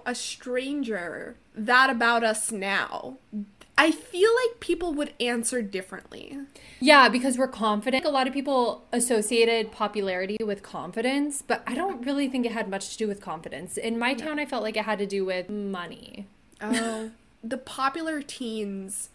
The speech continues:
Speaker 1: don't become the popular adults, because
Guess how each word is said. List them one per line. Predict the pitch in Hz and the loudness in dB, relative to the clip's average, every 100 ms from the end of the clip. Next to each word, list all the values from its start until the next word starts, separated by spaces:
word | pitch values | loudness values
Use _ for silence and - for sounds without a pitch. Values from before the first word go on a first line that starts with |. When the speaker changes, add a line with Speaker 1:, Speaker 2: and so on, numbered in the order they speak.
| _ _ - 208 196 | _ _ -12 -10 0
Speaker 1:
don't | 233 247 214 | 0 2 -2
become | 233 220 233 220 208 196 - | -6 -6 -4 -2 -4 -6 -10
the | 214 | -10
popular | 208 202 196 220 196 190 - | -8 -4 -4 -2 -2 -4 -4
adults, | 196 185 175 - - - - - - - | -6 -6 -4 -4 -6 -12 -12 -14 -16 -8
because | 220 233 269 254 233 | -6 0 0 0 -4